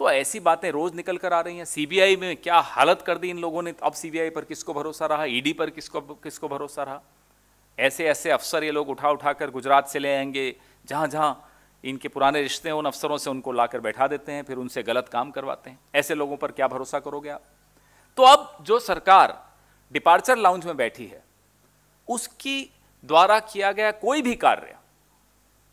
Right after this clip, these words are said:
इस तरह का बदला लेने की कार्य हो या कोई और कार्य हो, उस पर लोगों को अब भरोसा नहीं रहा। सिद्धार्थ, आपने जो प्रश्न पूछा,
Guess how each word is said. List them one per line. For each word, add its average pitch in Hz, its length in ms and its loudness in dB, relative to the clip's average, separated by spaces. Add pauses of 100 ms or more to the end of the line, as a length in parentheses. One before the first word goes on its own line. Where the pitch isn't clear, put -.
(680)
इस - 160 -16
तरह 147 180 -4
का 147 100 -4
बदला 135 280 2
लेने 156 260 -2
की 165 160 -14
कार्य 156 320 2
हो 160 240 -4
या 165 80 -2
कोई 175 220 -4
और 165 180 6
कार्य - 240 -8
हो, 123 100 -14
उस 165 100 -16
पर 254 120 -2
लोगों 185 220 -2
को 220 140 -2
अब 220 100 -2
भरोसा 135 340 -4
नहीं 120 260 -10
रहा। - 160 -18 (1160)
सिद्धार्थ, 175 360 2
आपने 165 260 -2
जो 202 100 -6
प्रश्न 180 300 -10
पूछा, 123 340 -8